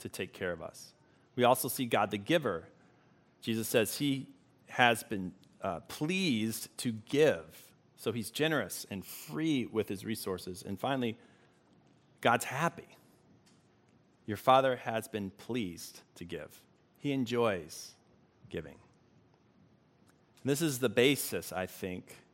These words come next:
of our faith. The reason that we can lean on God is that he's protecting, joyous, giving, loving parent with the resources to do anything.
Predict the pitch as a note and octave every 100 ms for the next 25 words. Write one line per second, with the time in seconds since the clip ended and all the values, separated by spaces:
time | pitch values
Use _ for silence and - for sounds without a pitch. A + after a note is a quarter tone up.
0 | _ _ _ _ - G2 - F#3 - B2
1 | F2+ G2+ G2+ B2+ B2 A#2 F2+ G#2 - G#2+
2 | G2+ A#2 C#3+ D#3+ D#3+ A2+ G2 F#2 F2 E2+
3 | E2+ - - - F#2 G#2+ G#2 - - _
4 | _ _ _ _ _ - G2+ - F#2 C3
5 | B2+ C3 B2 B2 B2 - _ _ _ _
6 | _ - A2+ A2+ A2+ - - - - G#2+
7 | G#2 G2+ F2+ G2 G2 F#2+ F#2+ F#2 F#2+ _
8 | _ - _ _ - F#2+ F2 - - -
9 | - - - - _ _ _ G#2+ - A2
10 | G#2+ C3+ C3+ A2 F#2 G2+ F#2 - F#2+ F2+
11 | F2+ F2 - _ - E2+ D#2+ - E2